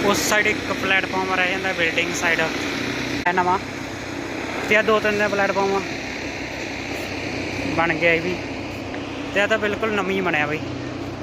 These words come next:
ਬਿਲਕੁਲ ਨਵਾਂ ਹੈ ਪਲੇਟਫਾਰਮ। ਅਨਾਉਂਸਮੈਂਟ ਸਪੀਕਰ ਤੇ ਇਸ ਸਾਈਡ ਸ਼ੈੱਡ ਪੈ ਗਏ ਨੇ ਪ੍ਰੋਪਰ।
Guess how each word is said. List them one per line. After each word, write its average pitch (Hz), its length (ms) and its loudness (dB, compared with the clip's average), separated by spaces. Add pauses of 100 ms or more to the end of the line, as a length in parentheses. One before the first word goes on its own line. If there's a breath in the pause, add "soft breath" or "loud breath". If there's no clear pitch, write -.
(140)
ਬਿਲਕੁਲ 180 360 2
ਨਵਾਂ 175 320 6
ਹੈ 151 100 0
ਪਲੇਟਫਾਰਮ। 151 500 2 (3250)
ਅਨਾਉਂਸਮੈਂਟ 175 500 0
ਸਪੀਕਰ 175 460 -2 (2750)
ਤੇ 175 100 2
ਇਸ 175 140 0
ਸਾਈਡ 180 280 4
ਸ਼ੈੱਡ 165 320 2
ਪੈ 156 180 0
ਗਏ 160 100 -2
ਨੇ 160 80 0
ਪ੍ਰੋਪਰ। 160 440 -2